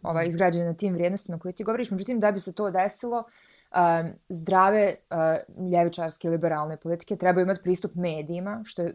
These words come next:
Speaker 1: u
Speaker 2: Mhm.
Speaker 1: trenutačnoj Bosni i Hercegovini zaista problem. I čak i ako postoje mediji koji se bave tim, kao što je, ne znam, i Radnički univerzitet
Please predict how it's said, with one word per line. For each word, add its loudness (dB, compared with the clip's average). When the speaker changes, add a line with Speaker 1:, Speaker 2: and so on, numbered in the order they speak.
Speaker 1:
u -14
Speaker 2:
Mhm. -10
Speaker 1:
trenutačnoj -2
Bosni -2
i -12
Hercegovini -8
zaista -4
problem. -4
I -4
čak 0
i 2
ako -2
postoje 0
mediji -2
koji 0
se 0
bave 8
tim, -4
kao 6
što -14
je, -10
ne -10
znam, -14
i -2
Radnički 0
univerzitet -4